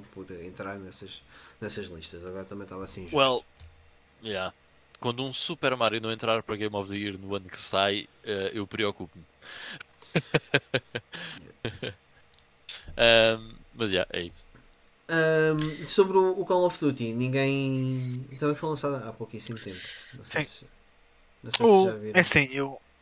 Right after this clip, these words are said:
Speaker 3: em relação ao, ao Horizon, desculpa lá não ter dito nada, mas não, não é de todo o meu, o meu tipo de jogo preferido, portanto não ia contribuir em grande coisa. O,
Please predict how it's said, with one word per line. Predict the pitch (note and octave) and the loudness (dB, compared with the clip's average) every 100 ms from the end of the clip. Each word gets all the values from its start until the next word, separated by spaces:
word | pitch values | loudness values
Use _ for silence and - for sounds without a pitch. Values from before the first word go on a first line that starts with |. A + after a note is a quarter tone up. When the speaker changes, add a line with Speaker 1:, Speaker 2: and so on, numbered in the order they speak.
| - | -2
Speaker 3:
em | D#3 | 0
relação | D3+ D#3 - D3 C#3 | 4 4 6 4 6
ao, | B2+ B2 D#2 C3+ | 4 4 0 6
ao | C3 | 8
Horizon, | B2+ C#3 C#3+ C#3 B2 | 8 6 4 0 -10
desculpa | - A#2 A#2 | -8 -4 -2
lá | A2+ | 0
não | A2+ | -2
ter | A2 A2 | -4 -6
dito | A2 - | -6 -6
nada, | A#2 A#2+ | -6 -4
mas | A2 | -6
não, | A2 A2 G#2+ | -6 -10 -8
não | A#2 A#2+ | -8 -4
é | A#2 | -6
de | |
todo | - A2 G#2 | -4 -8 -8
o | |
meu, | G2+ F#2+ - _ _ _ | -14 -14 -16 _ _ _
o | A2 | -16
meu | |
tipo | G#2+ G#2 - - | -12 -12 -10 -8
de | |
jogo | G#2 - | -8 -8
preferido, | - - G2+ - | -12 -10 -12 -12
portanto | G2+ - | -14 -10
não | G3+ | -10
ia | G3 | -8
contribuir | F#3+ G3 - G3 F#2+ F#2 | -10 -10 -10 -10 -10 -12
em | |
grande | F#2 F#2+ - | -12 -14 -14
coisa. | - F2+ - - - - - - - | -16 -16 -18 -20 -18 -14 -14 -14 -4
O, | D#3+ D3+ D3+ D#3 D#3 D#3+ | 4 8 10 10 10 8